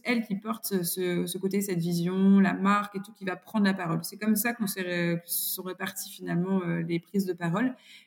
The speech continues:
Julie va plus prendre la parole effectivement, euh, dans les échos, dans le challenge, voilà, sur la vision plus, euh, économique. C'est vraiment plus sa posture en termes de D G. C'est en tout cas comme ça, voilà, comme ça que c'est travaillé, euh, chez Maison du Monde.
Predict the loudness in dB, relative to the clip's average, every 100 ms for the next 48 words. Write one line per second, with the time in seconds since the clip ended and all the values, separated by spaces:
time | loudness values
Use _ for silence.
0 | -6 0 4 4 2 -4 -4 -2 -2 0
1 | 0 0 -2 -2 -2 -2 -10 -18 -6 -4
2 | -2 -4 -6 -8 -18 -20 -8 -8 -8 -12
3 | -8 -2 0 -2 -6 -10 -8 -6 -2 0
4 | 2 0 0 0 4 2 2 -4 -4 -2
5 | -6 -10 -20 _ -6 -2 0 0 0 -6
6 | -2 0 0 0 -2 -2 -4 -4 -8 -4
7 | -4 -2 -2 -2 0 0 0 0 2 0
8 | -2 -8 -16 -16 -6 -4 -4 -4 -6 -8
9 | -10 _ -6 -4 -4 -4 -6 -6 -4 -2
10 | 0 2 0 -2 -4 -4 -4 -2 -2 -4